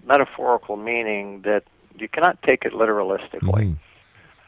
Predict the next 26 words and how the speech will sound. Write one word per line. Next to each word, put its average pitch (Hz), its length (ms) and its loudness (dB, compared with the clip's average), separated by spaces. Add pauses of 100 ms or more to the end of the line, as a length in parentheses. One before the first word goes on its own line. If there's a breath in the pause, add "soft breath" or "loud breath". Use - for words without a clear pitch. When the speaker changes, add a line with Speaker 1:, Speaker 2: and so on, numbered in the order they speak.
(260 soft breath)
Speaker 1:
Uh, 107 480 4
and 135 160 -4
what 123 120 -8
religion 131 420 0
has 98 260 -6
done 117 320 4
is 104 120 -4
they 110 120 0
pick - 260 -2
and 110 100 -8
choose 113 460 -6
what's 107 300 -2
literal 104 480 0
and 98 160 -10
what 101 180 -2
isn't. 107 480 -2 (160)
Uh, 113 300 -4 (200)
every, 190 440 0
um, 101 800 -2 (120)
minister, 123 720 -2 (100)
priest, 117 380 -4 (260)
you 127 140 -8
name 107 280 -4
it, - 180 -6
would 110 160 -6
agree 107 560 -4